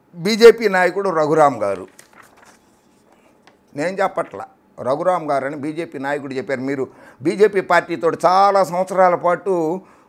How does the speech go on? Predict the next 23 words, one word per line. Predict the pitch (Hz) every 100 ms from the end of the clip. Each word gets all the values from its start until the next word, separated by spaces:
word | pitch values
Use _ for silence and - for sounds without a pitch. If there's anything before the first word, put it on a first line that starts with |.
| -
భుజం | 131 156 175
మీద | 165
వేసుకుని | 147 143 143 127
తిరిగారు, | 135 131 135 131 135 139
అంటకాయకి | 131 147 151 135
తిరిగారు | 110 123 120 120
బీజేపీ | 107 131 123 117
పార్టీ | 101 113 110
వచ్చి. | 107 110 110
ఆ | 131
పార్టీ | 135 147 143 143
లీడర్ | 135 131 117
రఘురామ్ | 123 120 139 127
గారే | 127
చెప్పారు, | 120 117 - 110 90 _ _ _ _ 151
"చంద్రబాబు | 170 202 208 202
నాయుడు | 196 190
గారి | 180 180 160
తీరు | - - 226 247
నచ్చక | 208 165 - 262 262
నేను | 240 208 180
బీజేపీలోకి | 160 175 185 180 165 147
వచ్చేస్తున్నాను" | 143 143 151 - 135 135 127